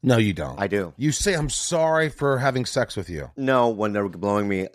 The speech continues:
Speaker 2: and when we lock eyes, you know how they do that awkward, like, look
Speaker 1: You
Speaker 2: up?
Speaker 1: don't say, "I'm sorry."
Speaker 2: I look down, I go, "I'm sorry."
Speaker 1: Do you stay hard
Speaker 2: <laughs>
Speaker 1: while
Speaker 2: What?
Speaker 1: you're saying, "I'm sorry"?
Speaker 2: Yeah.
Speaker 1: You do. Like, it turns you on. Like, you, it, you really,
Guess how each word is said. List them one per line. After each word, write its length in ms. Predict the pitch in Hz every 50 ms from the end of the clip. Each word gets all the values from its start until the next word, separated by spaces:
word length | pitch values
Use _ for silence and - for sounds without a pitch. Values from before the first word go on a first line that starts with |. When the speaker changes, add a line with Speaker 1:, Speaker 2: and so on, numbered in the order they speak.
| - -
Speaker 2:
and 160 | 92 98 92
when 80 | 92
we 160 | 90 92 90 92
lock 260 | 87 85 85 85 -
eyes, 440 | 85 85 87 92 101 101 95 - -
you 80 | 104 98
know 60 | 95
how 60 | 95
they 120 | 90 92
do 140 | 85 87 92
that 160 | 80 90 80
awkward, 320 | - 87 85 - - 95 87
like, 180 | 87 85 85
look 260 | - 85 85 87 - -
Speaker 1:
You 60 | -
Speaker 2:
up? 80 | -
Speaker 1:
don't 160 | 131 123 113 -
say, 140 | - 117
"I'm 120 | 110 104 92
sorry." 380 | - - 95 90 85 80 76
Speaker 2:
I 80 | 82 107
look 220 | 101 107 107 85
down, 240 | - 92 95 98 95
I 80 | 92 90
go, 220 | 80 85 85 - _
"I'm 80 | - _ _
sorry." 200 | - - - - - - - - - - - - - -
Speaker 1:
Do 80 | 143
you 60 | 160 156
stay 200 | - - 185 165
hard 440 | 135 135 139 139 147 156 170 185
Speaker 2:
<laughs> 240 | 208 170 147 - 415
Speaker 1:
while 120 | - 151 147 143
Speaker 2:
What? 60 | 135
Speaker 1:
you're 80 | 135 131
saying, 220 | - - 135 127
"I'm 120 | 127 123 110
sorry"? 480 | - 135 127 127 131 143 160 165 160 - _ _ _ _ -
Speaker 2:
Yeah. 320 | - 95 87 82 82 73 - _ _ -
Speaker 1:
You 120 | 113 127
do. 180 | 127 151 151 135
Like, 200 | 127 123 110 -
it 180 | 120 120 113 104
turns 280 | - 143 143 139 117
you 100 | 120 131
on. 160 | 135 131 131
Like, 160 | 127 120 107 104
you, 140 | 135 - - - - - -
it, 160 | - 120 - _ _
you 340 | 127 131 156 160 175 208 208
really, 420 | 190 202 202 190 180 170 160 -